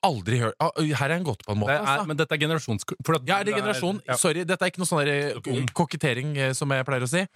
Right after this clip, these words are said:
Speaker 2: <laughs>
Speaker 1: Eh, for det, da var jeg sånn, jeg skjønte ingenting når du bare sånn, «Vant Eurovision!» Og så var det Langlugg og, og som sto og veiva på scenen der, og i et gåte, og jeg bare, «Hæ?
Speaker 2: De
Speaker 1: Har de
Speaker 2: var
Speaker 1: vært med fra start?»
Speaker 2: <laughs> Ja.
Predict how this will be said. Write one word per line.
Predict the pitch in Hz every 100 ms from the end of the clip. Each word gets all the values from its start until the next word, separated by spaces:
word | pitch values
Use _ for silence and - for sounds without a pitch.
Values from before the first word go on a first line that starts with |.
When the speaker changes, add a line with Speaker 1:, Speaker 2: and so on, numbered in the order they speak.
| 220
Speaker 2:
<laughs> | - -
Speaker 1:
Eh, | 170 165 160 156 156
for | 147 180
det, | 165 147
da | 147
var | 147 170
jeg | 160
sånn, | 139 139
jeg | 143
skjønte | 143 175
ingenting | 165 165 107 139 151 156
når | 160
du | 143
bare | 170
sånn, | 175
«Vant | 175 226 240 -
Eurovision!» | 226 202 185 190 - - 247 180 _ _ -
Og | 180
så | 208
var | 160 170 139
det | 151
Langlugg | 185 165 117 127 160 156 -
og, | - 170 -
og | 180 165
som | 175 170
sto | - 147 147
og | 165
veiva | 170 151 107 107
på | 120 156
scenen | 170 113
der, | 101 139
og | 143
i |
et | 151
gåte, | 151 139 -
og | 151
jeg | 147
bare, | 135 123 123 _ _ _ _ _ _ -
«Hæ? | - - - - - 131 320 _ _ -
Speaker 2:
De | 165
Speaker 1:
Har | 175
de |
Speaker 2:
var | 165
Speaker 1:
vært | 214 -
med | 107
fra | 147
start?» | - - - - 127 - - -
Speaker 2:
<laughs> | 95
Ja. | 120 104